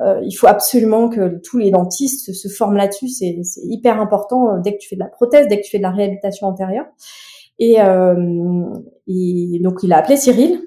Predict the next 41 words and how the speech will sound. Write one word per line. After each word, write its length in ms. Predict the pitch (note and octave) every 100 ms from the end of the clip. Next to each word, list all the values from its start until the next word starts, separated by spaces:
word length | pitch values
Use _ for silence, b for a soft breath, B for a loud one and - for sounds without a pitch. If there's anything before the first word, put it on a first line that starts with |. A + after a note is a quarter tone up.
| -
il 100 | G3+
lui 100 | F3
a 60 |
dit, « 120 | E3 C4+
On 80 | B3+
fait 180 | G3
quoi 140 | G3+ C#4
avec 160 | G#3
ça ? 320 | G#3 A#3+ C4+ C4
Euh, 120 | F3+
t'es 140 | F3+
formé, 540 | G3+ G3 F#3 A3+ C#4 C4+
on 100 | G#3+
est 80 |
formé. 560 | F#3+ F#3 F#3 A#3 C4+ G3+ B B B
Est-ce 160 | G#3 G3+
qu'on 80 | A3+
monterait 340 | A3 A3 -
pas 120 | B3
un 140 | A#3+ G#3+
cours, 380 | - C4+ B3+
euh, 180 | G#3 F#3
en 120 | E3+
France ? 500 | E3+ - A#3 D4 C#4+
On 280 | G#3 G3 F#3
en 100 | F#3
parle 200 | F3+ G#3
à 40 | F3+
Christian. » 560 | - F3+ - G#3 C4+
Et 220 | B3+ F3+ D#3
voilà, 220 | - - -
ça 160 | -
se 120 | D#3
fait 80 | -
comme 140 | F3 E3
ça. 260 | F3+ G3+
On 80 | A3
est 40 | F#3+
allé 140 | F3
voir 160 | F3+ F#3
Christian, 500 | - F#3+ G#3+ G3+